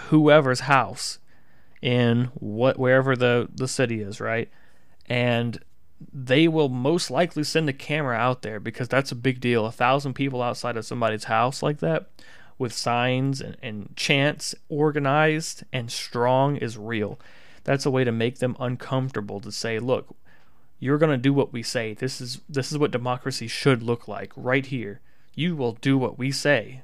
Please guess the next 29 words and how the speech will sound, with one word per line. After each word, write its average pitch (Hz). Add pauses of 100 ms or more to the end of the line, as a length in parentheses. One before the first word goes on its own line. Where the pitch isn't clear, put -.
(100)
because 135
you 151
work 131
for 123
us. 110 (380)
We 147
will 127
make 123
you 151
uncomfortable 135
until 120
we 135
get 139
what 110
we 127
need." 131 (340)
We're 131
not 143
asking 160
for 131
much. 131
We're 120
asking 135
for 127
basic 131 (140)
human 151 (140)
rights. 113 (680)
Education, 156 (400)
housing, 151